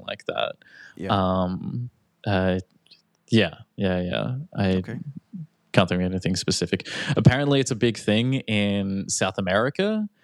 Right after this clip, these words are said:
Speaker 1: uh, where apparently, I don't know, I could be completely wrong on this, so this is just something that I remember reading in a hostel receptionist's Facebook page.
Speaker 2: Uh-huh.
Speaker 1: And,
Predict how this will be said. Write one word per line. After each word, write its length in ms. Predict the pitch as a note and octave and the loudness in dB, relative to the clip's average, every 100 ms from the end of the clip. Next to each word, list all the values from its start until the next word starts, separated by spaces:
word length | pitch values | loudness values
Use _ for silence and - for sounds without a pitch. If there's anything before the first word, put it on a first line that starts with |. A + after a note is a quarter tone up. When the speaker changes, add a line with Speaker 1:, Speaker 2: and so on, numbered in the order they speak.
| _ _ _ A2 | _ _ _ 0
Speaker 1:
uh, 640 | G#2 G2+ G2+ G2 F#2+ F#2+ - - - | 2 2 2 2 0 -2 -4 -12 -16
where 920 | A2 G#2 G#2 F#2+ F#2+ F#2+ F#2 G#2+ A#2 B2 - | -12 0 4 4 4 2 0 -2 -4 -4 6
apparently, 500 | - B2 F#2 F2 G2 A#2 | 8 8 0 -4 2 4
I 20 | |
don't 140 | B2+ G#2+ | 4 2
know, 80 | F#2 F#2+ | -2 -4
I 20 | |
could 160 | - | -4
be 80 | A2+ | -4
completely 380 | A2 G#2 A2 G2 F#2+ | -4 -2 -2 0 -2
wrong 140 | F#2+ | -4
on 80 | F2+ F2+ | -6 -6
this, 100 | F2+ | -6
so 80 | G2+ | -4
this 180 | G2 G#2+ | -4 -6
is 100 | - G#2+ | -4 -4
just 120 | - - - - - - | -4 -10 -20 -20 -14 -4
something 320 | A#2+ B2+ A2+ | -2 0 2
that 100 | G#2+ | 2
I 80 | G#2+ G#2 | 4 2
remember 240 | G2 G2 | 0 0
reading 500 | F#2+ G2+ G2 F#2+ F#2 F#2+ G2 | 0 0 0 0 0 -2 -4
in 320 | G#2+ G2 F#2+ F#2+ G2 G#2 | -4 -4 -2 -2 -2 0
a 460 | F#2+ F#2 F#2 F2+ - | 0 0 0 0 -2
hostel 500 | - - G2+ - G2+ | -6 -6 -2 2 2
receptionist's 760 | G2 F#2+ G2+ G2 G2+ G2 - - - | 2 0 0 0 0 -2 -2 -8 2
Facebook 340 | A2 G#2 - - | 2 4 -2 -2
page. 460 | - F#2+ - - - - - - - | 0 0 -2 -8 -12 -16 -20 -16 -10
Speaker 2:
Uh-huh. 260 | - E2+ A2 | -6 -4 0
Speaker 1:
And, 380 | G2+ F#2+ G2 | 0 0 -2